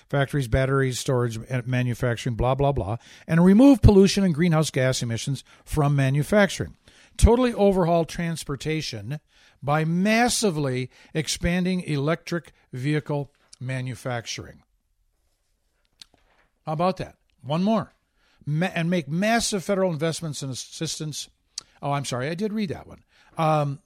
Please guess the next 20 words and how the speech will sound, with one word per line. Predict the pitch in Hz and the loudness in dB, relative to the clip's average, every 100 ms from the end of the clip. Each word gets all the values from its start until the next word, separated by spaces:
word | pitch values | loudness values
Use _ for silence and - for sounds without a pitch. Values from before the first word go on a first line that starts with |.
| _ | _
so | - 185 202 190 - _ _ _ _ _ _ _ _ - | 0 4 4 2 -8 _ _ _ _ _ _ _ _ 0
we | 160 | 2
have | 175 170 | 4 4
what? | 185 147 | 2 2
Twelve | - 156 170 190 | 2 4 4 2
or | 151 | 0
thirteen | - 180 185 - 170 165 160 - _ _ _ _ | 2 2 2 0 2 2 2 -2 _ _ _ _
references | 139 190 190 185 151 170 | 8 10 10 8 8 6
and | 139 | 8
uses | 143 147 156 127 | 8 8 8 8
of | 131 | 8
the | |
word | 123 120 107 | 8 8 6
massive. | 113 110 104 - - - _ _ _ _ _ _ _ _ _ _ | 4 4 0 -4 -10 -14 _ _ _ _ _ _ _ _ _ _
Twelve | - 196 226 | 6 8 10
to | 208 | 8
thirteen | - 190 - 180 110 - _ _ _ - | 6 4 4 0 0 -6 _ _ _ -2
references | 139 185 - 147 151 127 | 2 4 4 0 0 2
to | 135 | 2
massive. | 113 123 147 147 - - | 4 4 4 4 0 -8